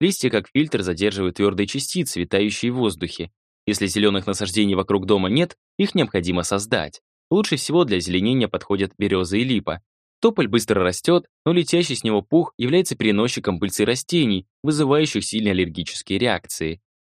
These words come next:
Неплохо показала себя в деле очистки воздуха обыкновенная сирень. Большую проблему для экологии создают мусорные свалки.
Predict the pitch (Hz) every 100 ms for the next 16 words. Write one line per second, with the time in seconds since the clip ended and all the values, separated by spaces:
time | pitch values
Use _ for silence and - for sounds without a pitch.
0 | _ 123 190 214 175 135 120 113 156 143
1 | 92 90 87 90 85 95 - 101 139 147
2 | 123 120 107 _ - 180 180 127 92 92
3 | 90 87 - 143 123 78 76 _ _ _
4 | _ _ _ _ 101 101 101 214 208 113
5 | 107 107 92 87 - 101 160 131 104 101
6 | 107 98 98 143 92 90 90 85 90 -
7 | 135 101 87 87